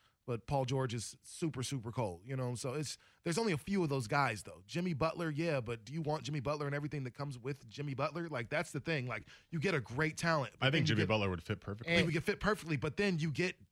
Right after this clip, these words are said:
Speaker 1: everything that comes with Jimmy Butler. Like, the,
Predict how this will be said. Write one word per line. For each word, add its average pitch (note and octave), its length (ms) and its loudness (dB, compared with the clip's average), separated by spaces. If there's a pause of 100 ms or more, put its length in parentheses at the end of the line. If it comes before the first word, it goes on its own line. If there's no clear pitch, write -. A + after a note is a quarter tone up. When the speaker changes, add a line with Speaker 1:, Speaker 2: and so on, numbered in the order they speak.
(260)
Speaker 1:
everything F3 420 0
that D3 120 -2
comes E3 280 0
with E3 200 -4
Jimmy D#3 240 -2
Butler. A#2 400 -4
Like, B2 260 -4
the, B2 200 -2